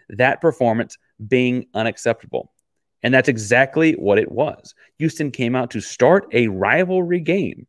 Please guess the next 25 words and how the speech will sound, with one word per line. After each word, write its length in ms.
and 160
let 240
an 100
inferior 640
opponent 500
score, 380
score 480
on 160
four 420
straight 600
possessions. 640
And 80
if 60
you 80
think 260
I'm 140
just 180
being 200
ridiculous, 560
they 80
scored 200
on 80
four 280
straight 240
possessions 540